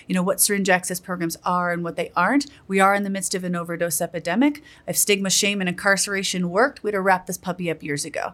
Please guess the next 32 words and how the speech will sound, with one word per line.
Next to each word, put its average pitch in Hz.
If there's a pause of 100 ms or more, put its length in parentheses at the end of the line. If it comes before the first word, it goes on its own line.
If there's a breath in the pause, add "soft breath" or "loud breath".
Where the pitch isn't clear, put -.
(240 loud breath)
So -
I'm 196
in 240
reality 214
working 180
with 202
folks 196
today 190
for 185
a 175
healthier 175
and 190
safer 185
them. 175 (340 loud breath)
My 185
folks 208
are 202
the 208
experts, 180
and 180
we're 180
saying 175
that 170
we 170
need 175
this 175
in 170
our 156
community. 151 (540)
Right 247
now, 269
every 254